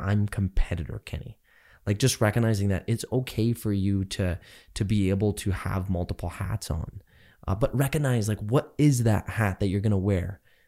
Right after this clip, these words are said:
that is, is the, the one hat you're going as.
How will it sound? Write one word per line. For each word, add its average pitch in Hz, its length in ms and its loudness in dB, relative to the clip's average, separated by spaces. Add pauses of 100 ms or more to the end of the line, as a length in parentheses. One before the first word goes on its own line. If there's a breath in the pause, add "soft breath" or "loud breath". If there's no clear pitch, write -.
(100)
that 107 240 0
is, 101 180 0
is 98 240 -4
the, 101 180 0
the 104 120 0
one 113 320 4
hat 107 320 0
you're 95 80 -4
going 87 360 -2
as. - 300 -12